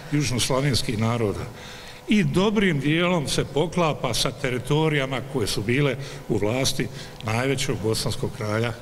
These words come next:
kralja Tvrtka prvog. To su fakti, to su činjenice. Njih ne može niko izmijeniti. Šta raditi u dalje? Historija ne poznaje ni jedan konstantan pojam.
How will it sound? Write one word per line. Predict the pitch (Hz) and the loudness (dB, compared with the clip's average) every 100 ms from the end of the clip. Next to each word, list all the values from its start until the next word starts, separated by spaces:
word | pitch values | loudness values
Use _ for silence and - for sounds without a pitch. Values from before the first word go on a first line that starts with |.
| - | -10
kralja | 107 107 107 | -6 -4 -4
Tvrtka | 123 113 - | -4 -4 -4
prvog. | - 123 92 71 - - - - - - | -2 -2 -2 -6 -12 -16 -18 -18 -14 -2
To | 190 | 0
su | 147 156 | 2 0
fakti, | - 131 - - - - - - | 0 -2 -4 -12 -14 -16 -18 -6
to | 143 | -4
su | - | -2
činjenice. | 139 131 92 71 - - - - - 180 | -2 -2 -2 -6 -10 -12 -12 -18 -6 0
Njih | 180 | 2
ne | 180 | 2
može | 165 151 | 2 2
niko | 170 - | 0 -2
izmijeniti. | 120 95 87 80 - - - - - - - - - | -4 -4 -6 -10 -14 -18 -20 -20 -20 -18 -12 -10 -4
Šta | - 208 | 0 2
raditi | 185 170 165 - 165 127 - - - - - | 2 2 0 0 0 0 -8 -14 -16 -8 -4
u | 123 | 0
dalje? | 117 104 80 - - - - - - - - - - - - - - - - - - | 2 0 -4 -8 -10 -10 -10 -12 -14 -14 -18 -20 -20 -8 -8 -6 -10 -12 -14 -14 0
Historija | 226 - 220 190 175 | 2 4 4 4 4
ne | 170 | 2
poznaje | - 185 175 190 165 | 2 2 4 4 4
ni | 151 156 | 4 4
jedan | 160 175 156 151 160 | 4 4 0 -2 -2
konstantan | 135 - 143 135 120 110 | 0 2 2 0 -2 0
pojam. | 123 117 110 | 2 4 2